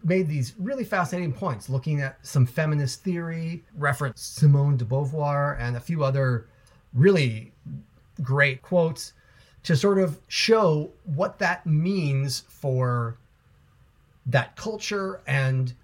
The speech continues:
what Tol-, what Tolkien is implying about the female role, both within dwarf culture and sort of as a general, what he's viewing about, you know, their importance in that culture. And it was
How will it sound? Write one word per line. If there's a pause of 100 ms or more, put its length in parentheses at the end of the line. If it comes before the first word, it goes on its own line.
(120)
what
Tol-,
what
Tolkien
is
implying
about
the
female
role,
both
within
dwarf
culture
and
sort
of
as
a
general,
what
he's
viewing
about, (100)
you
know,
their
importance
in
that
culture. (840)
And
it
was